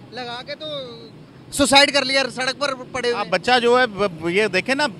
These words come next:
Speaker 2: तीस हज़ार रुपया तनख्वाह लेने वाला, पच्चीस हज़ार तनख्वाह लेने वाला कहाँ जाए?
Speaker 1: कहाँ जाए?
Speaker 2: वो उठा के, अब ये मैं सुन रहा हूँ कि जनाब एक खरादिया है, उसको भेज दिया चौदह हज़ार का बिल। ये जुल्म और ज्यादती है। आप जुल्म, जुल्म से बचें।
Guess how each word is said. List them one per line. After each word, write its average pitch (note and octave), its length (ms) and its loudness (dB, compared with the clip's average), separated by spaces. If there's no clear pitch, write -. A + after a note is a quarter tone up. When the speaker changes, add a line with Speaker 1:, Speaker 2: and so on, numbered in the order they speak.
Speaker 2:
तीस C4+ 260 2
हज़ार A#3+ 280 8
रुपया A#3 240 4
तनख्वाह G#3+ 340 4
लेने G3 240 2
वाला, F3+ 240 4
पच्चीस B3+ 400 -2
हज़ार A#3 220 6
तनख्वाह A3+ 320 4
लेने A3 200 2
वाला A3+ 160 4
कहाँ A3 260 4
जाए? G3 220 6
Speaker 1:
कहाँ G#3 320 -14
जाए? F3+ 100 -12
Speaker 2:
वो A#3+ 120 8
उठा A3+ 260 8
के, A#3 120 2
अब A#3+ 160 6
ये B3 100 4
मैं A#3 220 4
सुन A3 260 0
रहा B3 80 10
हूँ A#3+ 100 6
कि A3+ 180 4
जनाब A3 360 6
एक A3+ 540 6
खरादिया G#3 460 6
है, F3 120 2
उसको B3+ 260 4
भेज G#3+ 240 6
दिया A3 140 4
चौदह G#3+ 280 2
हज़ार G#3 240 4
का F#3 100 -4
बिल। E3+ 200 -6
ये C4+ 120 0
जुल्म A#3+ 340 0
और C4 100 0
ज्यादती A3 340 2
है। E3 200 0
आप A#3+ 360 6
जुल्म, G#3+ 420 0
जुल्म A#3 280 2
से B3 140 0
बचें। G#3+ 420 2